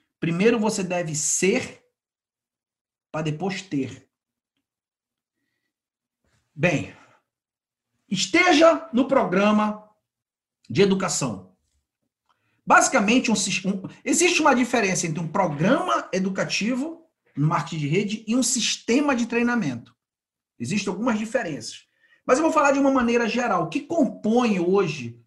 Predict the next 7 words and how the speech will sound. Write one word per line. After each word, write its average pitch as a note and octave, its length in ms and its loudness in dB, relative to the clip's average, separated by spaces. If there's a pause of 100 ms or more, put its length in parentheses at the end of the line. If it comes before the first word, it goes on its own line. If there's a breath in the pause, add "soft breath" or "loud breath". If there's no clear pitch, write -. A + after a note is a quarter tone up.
(220)
o - 60 -2
desenvolvimento A3+ 580 0
de G3 100 -2
um G#3+ 60 -2
líder? C3+ 400 -6 (880)
Áudios, B3+ 560 2 (640)
livros C4 600 0